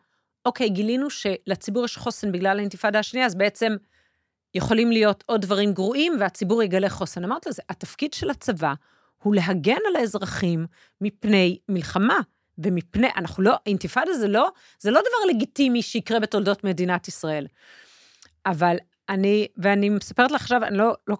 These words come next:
לא כל כך דיברתי על זה, אני מספרת לך, כי אני ישבתי שם, גם הייתי חברת כנסת צעירה, גם אישה וגם צעירה יחסית, הייתי בת שלושים ומשהו,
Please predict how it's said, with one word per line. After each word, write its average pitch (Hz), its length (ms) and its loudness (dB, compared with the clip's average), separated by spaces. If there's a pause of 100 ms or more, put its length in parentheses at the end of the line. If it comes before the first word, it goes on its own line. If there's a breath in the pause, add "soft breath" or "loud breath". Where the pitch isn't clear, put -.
לא - 100 0
כל 240 120 -6
כך - 100 -4
דיברתי 226 340 4
על 196 60 0
זה, 165 120 -2
אני 160 100 -4
מספרת 240 340 -2
לך, 330 180 -6
כי 180 120 -4
אני 214 360 0
ישבתי 180 400 -4
שם, 156 300 -6 (140)
גם 190 120 -4
הייתי 262 200 -4
חברת 240 240 -2
כנסת - 280 -6
צעירה, 185 300 0 (160)
גם 247 160 4
אישה 277 260 0
וגם 185 200 -2
צעירה 156 320 -4
יחסית, 151 440 -10
הייתי - 160 -14
בת 170 120 -8
שלושים 220 340 -8
ומשהו, 190 380 -8